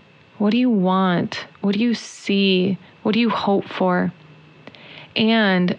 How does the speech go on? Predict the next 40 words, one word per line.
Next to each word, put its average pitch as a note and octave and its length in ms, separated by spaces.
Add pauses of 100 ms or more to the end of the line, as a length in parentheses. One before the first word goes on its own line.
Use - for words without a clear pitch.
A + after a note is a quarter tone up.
allow G3 580
yourself F3+ 760
to F#3 120
have E3+ 320
it. - 300 (800)
I G#3 80
just G3 600
talked F#3 300
about F3+ 280
the, F#3 80
um, F3+ 440 (400)
in G#3 180
this G3+ 220
Law F#3+ 160
of F#3 60
Attraction F3+ 500
series, F3 380
the F#3 120
two G#3+ 240
episodes F#3 460
you F#3 80
may F3+ 140
wanna F3+ 260
listen F3+ 320
to, F3+ 160
which F3 240
are F#3+ 100
the F#3 80
five G3+ 280
steps G3 300
to F#3+ 100
the F#3 40
Law F3+ 200
of F3 60
Attraction G#3+ 580
and G#3 160
then F#3 160
wanting F3+ 360
versus F3 360
having, G3+ 440